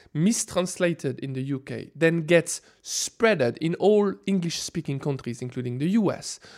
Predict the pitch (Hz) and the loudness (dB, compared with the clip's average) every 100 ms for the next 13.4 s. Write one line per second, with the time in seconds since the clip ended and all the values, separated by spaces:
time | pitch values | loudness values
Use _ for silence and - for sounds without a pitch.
0 | - - - 147 196 220 202 190 165 185 | -20 -8 0 2 2 2 2 2 4 4
1 | 160 151 185 202 196 165 165 - 139 151 | 4 0 0 0 0 -2 -2 -4 -4 -4
2 | 160 220 240 180 143 - - - - _ | -2 -2 2 4 2 -4 -20 -20 -20 _
3 | 151 - _ 196 220 - - 147 151 127 | -4 -4 _ -6 -4 -10 -8 -4 -4 -6
4 | - 143 131 - - - _ - _ - | -8 -6 -6 -10 -16 -20 _ -20 _ -2
5 | 135 127 156 208 240 170 - 277 190 180 | -2 0 2 2 2 0 -2 -2 -2 -2
6 | - 180 202 - 139 - _ _ _ _ | -2 -2 -2 -4 -4 -6 _ _ _ _
7 | _ _ _ _ - 151 139 139 185 202 | _ _ _ _ -12 -4 -2 0 -2 0
8 | 147 135 - _ 143 208 - 196 156 175 | -2 -2 -8 _ -2 -2 0 -4 -2 -4
9 | 180 190 170 180 - - 123 - _ _ | -2 -6 -6 -8 -10 -10 -14 -18 _ _
10 | _ _ _ _ _ - 170 185 208 185 | _ _ _ _ _ 2 4 4 2 2
11 | 226 208 196 180 185 _ - 156 170 220 | 2 2 -2 -2 -4 _ -2 2 4 6
12 | 285 285 202 175 151 139 - 180 139 135 | 4 0 0 2 0 -2 -2 -2 -2 -6
13 | - 220 - | -8 -8 -10